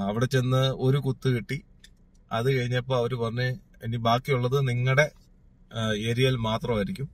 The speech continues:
എന്ന് പറഞ്ഞു. ഞങ്ങളുടെ ഏരിയ എന്ന് പറയുന്നത് ഇഷ്ബില്ലിയാണ്. ഇഷ്ബില്ലി എന്ന് പറയുന്ന സമയം എന്ന് പറയുന്നത് ഈ സ്കൂളിന്റെ വാക്സിൻ ഒക്കെ കൊടുക്കുന്ന ഏരിയ ആയതുകൊണ്ട് സ്കൂൾ ടൈമിൽ മാത്രമേ ഉള്ളൂ.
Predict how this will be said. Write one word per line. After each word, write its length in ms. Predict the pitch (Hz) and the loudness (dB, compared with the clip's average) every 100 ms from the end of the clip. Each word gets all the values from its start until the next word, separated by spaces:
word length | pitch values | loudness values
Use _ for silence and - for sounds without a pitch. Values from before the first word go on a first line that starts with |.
| - - - | -16 -20 -10
എന്ന് 160 | 110 110 | -4 -2
പറഞ്ഞു. 340 | 101 95 107 - - - - - - - - - - - | -2 -4 -6 -10 -18 -20 -20 -20 -20 -20 -20 -20 -8 -4
ഞങ്ങളുടെ 360 | 107 110 123 135 | 0 2 6 6
ഏരിയ 300 | 123 123 131 | 6 6 4
എന്ന് 120 | 131 | 4
പറയുന്നത് 240 | 123 127 | 2 0
ഇഷ്ബില്ലിയാണ്. 600 | 120 - 135 135 123 113 | -2 0 4 6 4 4
ഇഷ്ബില്ലി 360 | 117 - 127 127 | -2 -2 0 2
എന്ന് 180 | 131 127 | 4 4
പറയുന്ന 380 | 123 123 123 123 | 2 2 0 -2
സമയം 340 | - 117 127 | 0 2 4
എന്ന് 140 | 135 | 4
പറയുന്നത് 640 | 127 117 120 123 120 123 123 - | 4 4 4 4 4 2 0 -8
ഈ 80 | 120 | -6
സ്കൂളിന്റെ 920 | - - 139 160 165 156 151 147 139 - | -6 -4 -2 0 0 -2 2 2 2 2
വാക്സിൻ 440 | 120 123 147 131 | 2 2 2 -2
ഒക്കെ 160 | 123 127 | -2 -6
കൊടുക്കുന്ന 500 | - 120 113 123 123 | -6 -6 -4 -2 -2
ഏരിയ 400 | 101 117 120 120 | -2 -4 -2 0
ആയതുകൊണ്ട് 440 | 113 113 113 110 135 - - - - - | -2 -2 -4 -4 -6 -8 -20 -20 -20 -14
സ്കൂൾ 340 | - 143 147 156 | -2 0 4 4
ടൈമിൽ 280 | 156 156 | 4 2
മാത്രമേ 500 | 143 131 127 131 135 | 2 2 2 2 2
ഉള്ളൂ. 300 | 120 110 104 | 2 0 -6